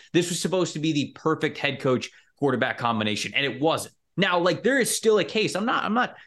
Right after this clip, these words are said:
killing Kyler. There's still a case where Kyler could work out. Obviously, he's got the massive contract and everything, but do you get to a point if you're Arizona, it's a new head coach, it's a new general manager,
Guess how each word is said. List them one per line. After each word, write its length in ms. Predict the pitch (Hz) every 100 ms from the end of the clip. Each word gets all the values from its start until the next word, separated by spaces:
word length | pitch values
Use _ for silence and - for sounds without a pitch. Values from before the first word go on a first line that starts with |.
| _
killing 260 | 214 175
Kyler. 380 | - 185 131 104 - -
There's 220 | 208 262
still 160 | - 269
a 60 |
case 320 | 208 196 190 -
where 100 | 123
Kyler 340 | 160 165 135
could 160 | - 104
work 200 | 107 -
out. 180 | 117 -
Obviously, 360 | 165 160 175
he's 100 | 143
got 140 | 151 135
the 80 |
massive 340 | 117 131 123 -
contract 460 | 151 170 143 113
and 100 | 110
everything, 380 | 107 107 110 110 - - -
but 140 | 175
do 100 | 143
you 140 | 180 214
get 180 | 240 233
to 120 | 202
a 80 | 156
point 260 | 196 202
if 80 | 170
you're 160 | 160 147
Arizona, 720 | 156 131 143 160 127 107 - _
it's 140 | 139 123
a 40 |
new 160 | 127 175
head 220 | 190 160
coach, 440 | 143 127 131 - -
it's 160 | 127 135
a 40 |
new 180 | 117 156
general 320 | 151 160 156
manager, 640 | 151 151 135 110 101 101